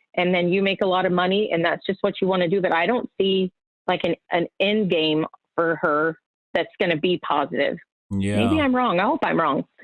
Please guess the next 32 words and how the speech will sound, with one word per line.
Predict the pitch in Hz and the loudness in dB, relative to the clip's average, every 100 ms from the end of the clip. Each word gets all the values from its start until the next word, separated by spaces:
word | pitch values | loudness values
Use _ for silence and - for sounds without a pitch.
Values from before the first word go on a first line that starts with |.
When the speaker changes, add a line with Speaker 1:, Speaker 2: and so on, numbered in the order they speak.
| - | -8
Speaker 1:
I | 208 | -2
hope | 247 349 | 0 0
I'm | 247 185 | 0 2
wrong. | 165 147 151 - - - | 2 0 -2 -8 -14 -4
I | 196 | 0
hope | 240 240 | 0 0
when | 254 | 0
she's | 196 233 226 - | 0 0 0 -2
sixty, | - 220 - 170 185 - _ _ _ _ | -4 -4 -2 0 -2 -6 _ _ _ _
she | - 208 | -6 -2
can | 202 | 0
look | 196 196 | 0 0
back | 185 185 | -2 -2
on | 185 | 0
her | 165 | 2
life | 165 170 165 | 0 0 -2
and | 156 170 | -2 0
say, | 165 156 - _ | 0 -2 -6 _
"Wow, | 196 202 | -2 0
I | 214 | 2
really | 226 214 | 0 0
feel | - 202 | 0 -2
empowered | 175 214 196 156 | 0 0 0 0
by | 160 160 151 - - | 0 0 -2 -8 -8
all | - 185 | -2 0
those | 185 180 156 | 0 0 0
videos | 196 190 160 151 | 0 2 2 2
and | 160 | 0
all | 165 170 | 0 0
that | 156 - | -2 -2
stuff | 190 190 | -4 -2
I | 165 | -2